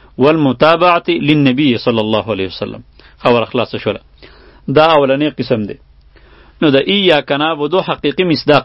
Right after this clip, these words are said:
دغه دی. ایاک نعبدو، الله تعالی مونږ ته لر عبادت کوو. نو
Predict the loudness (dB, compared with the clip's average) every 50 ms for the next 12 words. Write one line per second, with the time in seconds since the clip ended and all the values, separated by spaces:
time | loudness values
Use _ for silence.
0 | 0 -2 -2 -2 -2 -6 -6 -8 -10 -18 _ _ -20 -20 _ _ _ _ -20 -20
1 | _ _ _ _ _ _ _ -2 0 2 2 2 2 2 0 0 -2 -2 -2 -4
2 | -4 -4 -4 -2 -2 -4 -4 -6 _ _ _ _ _ _ _ _ _ 0 0 2
3 | 2 0 0 0 0 0 2 2 0 0 -2 -2 0 0 0 2 2 2 4 4
4 | 2 2 0 -2 -2 -2 -2 -4 -4 -6 -6 -4 -2 -2 -2 -2 -4 -10 _ _
5 | _ _ _ -20 -20 _ -2 0 2